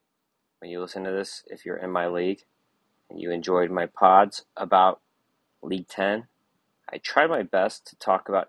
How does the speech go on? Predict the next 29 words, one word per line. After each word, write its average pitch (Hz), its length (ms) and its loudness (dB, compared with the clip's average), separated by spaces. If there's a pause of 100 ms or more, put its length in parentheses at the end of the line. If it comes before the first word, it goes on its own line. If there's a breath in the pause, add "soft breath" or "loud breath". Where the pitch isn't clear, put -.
everybody's 92 460 -4
team 95 460 -8
a 87 40 -18
little 87 240 -6
bit 98 320 0
and 95 120 -8
not 87 200 -4
to - 100 -20
just - 320 -12 (560)
stick - 340 -6
on 98 100 2
my 90 160 2
own 95 140 0
team. 98 280 -4
But 95 100 -12
at - 40 -20
the 98 80 -10
same 104 220 -4
time, 98 320 -2
I'm 98 100 -2
trying 98 200 -4
to 98 60 -2
give 92 140 -6
some 90 160 -8
thought 87 280 0
process 95 420 0
in 87 80 -8
my 87 120 -10
drafting 104 580 2